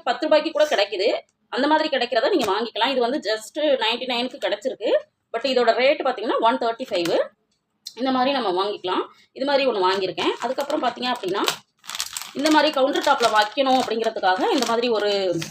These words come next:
அஹ், செல்ஃப் வந்து வாங்கியிருக்கேன். இது வந்து ஒன் ஃபார்ட்டி நைனுக்கு வந்து அவங்க நம்ம டிமார்ட்ல தான் இது எல்லாமே வாங்கியிருக்கோம். இது வந்து ஒன் ஃபார்ட்டி நைனுக்கு கொடுக்குறாங்க. But just இதோட ரேட் பாத்தீங்க அப்படின்னா ஒன் செவன்ட்டி. இப்ப நான் சொன்னேன் இல்லைங்களா நம்மளோட பில்லு வந்து அப்படின்னா,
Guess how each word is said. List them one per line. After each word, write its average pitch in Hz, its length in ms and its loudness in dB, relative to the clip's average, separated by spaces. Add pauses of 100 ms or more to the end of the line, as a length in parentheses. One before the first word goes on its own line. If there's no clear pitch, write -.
(680)
அஹ், 196 220 -2
செல்ஃப் 262 320 2
வந்து 233 200 2
வாங்கியிருக்கேன். 214 540 0 (140)
இது 233 120 -6
வந்து 233 220 2
ஒன் 269 160 4
ஃபார்ட்டி 254 320 2
நைனுக்கு 233 800 0
வந்து 220 240 0
அவங்க 208 220 2 (520)
நம்ம 214 140 0
டிமார்ட்ல 302 400 2
தான் 262 160 4
இது 220 100 2
எல்லாமே 220 280 2
வாங்கியிருக்கோம். 208 600 -2 (260)
இது 247 140 -4
வந்து 277 140 2
ஒன் 269 160 4
ஃபார்ட்டி 269 240 2
நைனுக்கு 254 240 -4
கொடுக்குறாங்க. 226 360 -2
But 262 180 0
just 208 320 -4
இதோட 247 280 0
ரேட் 254 240 2
பாத்தீங்க 233 300 0
அப்படின்னா 214 360 -2
ஒன் 208 180 2
செவன்ட்டி. 202 400 -2 (380)
இப்ப - 140 0
நான் 277 180 2
சொன்னேன் 311 200 4
இல்லைங்களா 269 300 4
நம்மளோட 233 340 2
பில்லு 285 240 0
வந்து 254 240 2
அப்படின்னா, 214 380 2